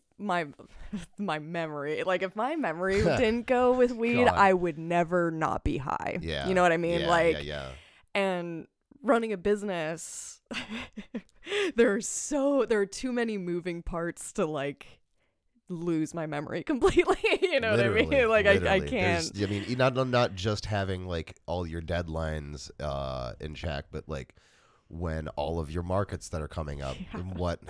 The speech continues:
Speaker 2: oh my God. And then
Speaker 1: Yeah.
Speaker 2: all, doing all the money behind it.
Speaker 1: Yeah. Yeah. Doing my own accounting as
Speaker 2: <sighs>
Speaker 1: well. Yeah. Doing all my social media, making sure I'm, like, responding to emails at the right, it's like,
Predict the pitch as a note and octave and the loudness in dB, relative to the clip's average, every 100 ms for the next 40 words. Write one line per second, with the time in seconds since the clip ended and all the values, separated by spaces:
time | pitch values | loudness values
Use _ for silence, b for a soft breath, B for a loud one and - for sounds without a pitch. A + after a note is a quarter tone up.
0 | D2+ - F2 D#2 C#2 F2 F2 D#2 G2 G2+ | -14 -10 -8 -8 -8 -4 -4 -4 0 2
1 | G2+ G#2 G2+ A#2+ A2 G#2+ F#2+ G#2 A2 E2+ | 2 0 0 -2 0 0 0 2 2 0
2 | D#2 D2+ C#2+ B1+ - - E4 A#3+ F3 _ | -2 -4 -6 -10 -10 0 2 2 -2 _
3 | C#4 D4+ B3 A3+ C#4+ C#4 C4+ C4 C4 B3 | 2 4 4 4 4 4 2 2 0 2
4 | A#3 A#3 B3+ B3 A#3 G#3+ G#3 G3+ G3+ G#3+ | 0 2 0 0 4 6 8 8 8 8
5 | A#3+ G3+ F#3+ F#3+ G3+ A#3+ A#3 A#3+ A#3+ B3+ | 6 4 2 2 2 2 2 2 0 0
6 | C4 A#3+ A3+ G#3+ A3 G#3 G#3 G#3 G#3 G3 | 2 2 2 2 2 2 0 -2 -2 -4
7 | A3+ G#3 A#3+ B3 A#3+ B3 C4 C4+ A3 A3+ | -4 -4 -4 -2 -2 -2 0 0 0 0
8 | C4 C4 A3 A#3 A3 A3 A3+ A3 A3+ A#3 | 0 -2 -2 -2 0 0 0 0 -2 -2
9 | A3 G#3+ G3+ G#3 G3 F#3 | 0 0 0 0 0 0